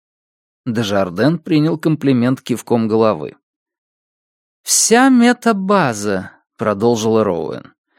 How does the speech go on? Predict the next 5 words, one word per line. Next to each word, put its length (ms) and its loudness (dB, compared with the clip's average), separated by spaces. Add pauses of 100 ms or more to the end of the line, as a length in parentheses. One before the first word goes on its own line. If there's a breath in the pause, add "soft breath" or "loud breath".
(400 soft breath)
"Эпидемии, 1040 2 (160)
локальные 720 2
войны, 640 0 (260)
транспортные 760 2
потоки. 840 -2